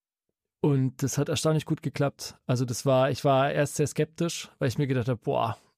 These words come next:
Material aufnehmen und nur Audio und ich weiß nicht, ob die dann nicht irgendwie, ob dann die Aufmerksamkeit drunter leidet, ob die das wirklich da sechs, sieben Stunden am Tag machen können, weil es wirklich viel Zeit war.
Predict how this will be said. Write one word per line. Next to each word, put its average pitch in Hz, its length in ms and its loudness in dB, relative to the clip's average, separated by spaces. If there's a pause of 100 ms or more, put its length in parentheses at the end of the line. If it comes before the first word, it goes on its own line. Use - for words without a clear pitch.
(260)
Material 143 520 2
aufnehmen 147 560 0
und 160 160 -2
nur 160 280 0
Audio 151 640 2
und 156 220 -4
ich - 160 -8
weiß 143 300 0
nicht, 143 100 -2
ob 147 140 -2
die 151 100 -2
dann 143 140 0
nicht 139 160 -4
irgendwie, 143 480 0 (580)
ob - 80 -20
dann 139 140 4
die 143 100 2
Aufmerksamkeit 135 840 2
drunter 139 260 2
leidet, 131 640 2
ob 156 140 -4
die 139 100 -2
das 135 180 -2
wirklich 139 320 2
da 131 140 2
sechs, - 240 -2
sieben 147 180 2
Stunden 147 320 0
am 135 120 0
Tag 135 240 0
machen 143 340 2
können, 147 300 2
weil 131 80 2
es - 160 -4
wirklich 139 360 0
viel 170 320 2
Zeit 151 440 0
war. 135 340 2